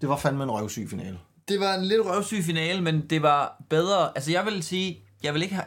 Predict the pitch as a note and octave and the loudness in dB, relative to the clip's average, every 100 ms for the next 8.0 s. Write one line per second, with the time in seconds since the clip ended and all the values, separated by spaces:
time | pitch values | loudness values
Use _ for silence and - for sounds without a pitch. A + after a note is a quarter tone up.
0 | - C#3+ D#3 - E3 E3+ E3 A3 A#3 E3+ | -6 -4 -4 2 0 0 -4 -4 -2 -2
1 | C#3+ D3+ D#3 D3 D#3 E3 D#3+ A#2+ B2 C3+ | -2 -2 -2 -2 0 0 0 -2 -2 -2
2 | C#3+ - A#2+ A#2+ B2 D3+ D#3 C3 B2 A#2 | -4 -2 -2 0 0 -2 -2 -4 -2 -4
3 | A#2+ A#2 A2+ A#2+ A2+ B2 A2 G#2+ - - | -4 -4 -4 -4 -6 -4 -6 -6 -8 -6
4 | B2 A2+ A2 A2 A2 A2 G#2+ G#2 - G#2 | -4 -4 -4 -4 -4 -6 -6 -6 -8 -10
5 | - - F2 - - - C3 A2+ G#2 A#2+ | -10 -8 -8 -10 -14 -4 0 0 0 -4
6 | B2 B2 A#2 A2+ G#2 D#3 C3+ G#2 A2 A2 | 0 2 4 2 -2 0 0 0 -6 -6
7 | A2 A2 G#2+ A2+ G#2+ B2 A#2+ B2 B2 | -8 -10 -4 -4 -2 -2 -2 0 0